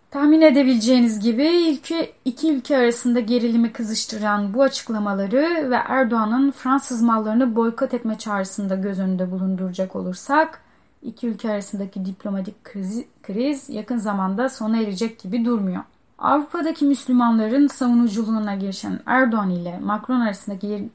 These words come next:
gerilimin tabii arka planını da düşünmek lazım. Bunları bu bölümde de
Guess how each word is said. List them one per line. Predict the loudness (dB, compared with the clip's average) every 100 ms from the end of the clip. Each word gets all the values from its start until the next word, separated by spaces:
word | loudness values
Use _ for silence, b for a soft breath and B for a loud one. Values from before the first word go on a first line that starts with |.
| -4
gerilimin | -2 0 0 0 4 4 2
tabii | -4 -6 -4
arka | -4 -4 -6
planını | -4 -4 -2 -2 0 0
da | 0
düşünmek | 0 -4 -4 -4 -8
lazım. | -8 -8 -10 -16 -20 b b b
Bunları | 2 4 4
bu | 4
bölümde | 6 6 6 6
de | 4